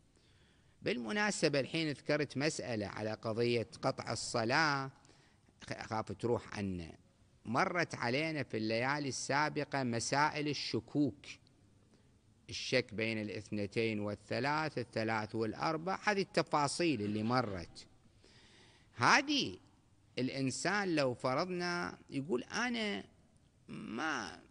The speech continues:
صعب علي أحفظها، فأنا خلص إذا شكيت أقطع صلاتي وأعيدها"، يصير؟ أكثر الفقهاء قايلين: "لا،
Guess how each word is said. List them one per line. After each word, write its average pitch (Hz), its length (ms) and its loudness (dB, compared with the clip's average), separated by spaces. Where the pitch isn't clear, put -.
صعب 247 420 0
علي 127 520 2
أحفظها، 104 680 -2
فأنا 135 600 -2
خلص 165 540 -2
إذا 170 320 2
شكيت 220 600 2
أقطع - 440 0
صلاتي 127 760 0
وأعيدها"، 151 840 2
يصير؟ 156 760 2
أكثر 240 520 4
الفقهاء 208 840 4
قايلين: 147 460 2
"لا، 147 200 0